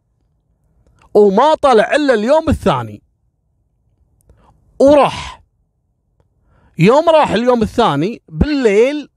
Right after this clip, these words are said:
جاء أخوها من رحلة الصيد.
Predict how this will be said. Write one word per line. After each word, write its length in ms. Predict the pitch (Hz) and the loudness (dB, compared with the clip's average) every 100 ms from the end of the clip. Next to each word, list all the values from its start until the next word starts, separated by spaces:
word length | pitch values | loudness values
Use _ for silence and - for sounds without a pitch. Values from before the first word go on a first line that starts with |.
| _ _ _ _ _ _ _ _ | _ _ _ _ _ _ _ _
جاء 320 | 156 - - 196 | -4 -2 0 -2
أخوها 560 | - 269 226 247 247 _ _ _ _ | -2 -2 0 -2 -6 _ _ _ _
من 140 | 180 214 | -2 0
رحلة 400 | 82 185 220 185 | 0 -6 -6 -6
الصيد. 440 | 165 - 147 - | -8 -8 -12 -12